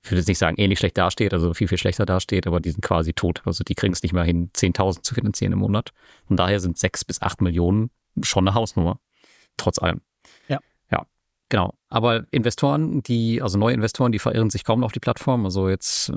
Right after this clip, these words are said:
Speaker 1: ich vergleiche ja immer die Zahlen oder nehme die auf jeden Monat und ich glaube, Estate Guru kriegt aktuell doch so um die fünfzig bis hundert neue Investoren pro Monat. Und ich kann euch sagen, es gab mal Zeiten, da war das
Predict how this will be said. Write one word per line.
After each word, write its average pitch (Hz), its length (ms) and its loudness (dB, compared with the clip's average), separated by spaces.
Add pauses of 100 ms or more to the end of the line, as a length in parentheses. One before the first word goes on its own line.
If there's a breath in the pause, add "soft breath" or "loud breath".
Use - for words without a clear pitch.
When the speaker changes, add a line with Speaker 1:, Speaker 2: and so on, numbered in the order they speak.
(120)
Speaker 1:
ich 107 100 -4
vergleiche 104 400 2
ja 101 160 4
immer 104 240 -2
die 95 140 -6
Zahlen 104 500 2
oder 98 160 -2
nehme 95 160 4
die 92 140 -2
auf 92 200 0
jeden 98 140 2
Monat 98 460 2
und 98 240 0
ich - 80 -12
glaube, 101 580 2
Estate - 240 0
Guru 92 380 4
kriegt - 320 -2
aktuell 92 320 0
doch 87 100 -2
so - 160 -2
um 95 160 2
die 87 240 2
fünfzig - 480 0
bis - 220 0
hundert 107 480 2
neue 98 500 4
Investoren 101 500 0
pro 127 140 -4
Monat. 120 440 0 (640 loud breath)
Und 92 360 2
ich - 80 -10
kann 110 80 4
euch 92 80 0
sagen, 95 240 2
es 101 100 -2
gab - 160 0
mal 85 100 0
Zeiten, 92 460 0 (280)
da 87 160 0
war 90 80 2
das - 240 -8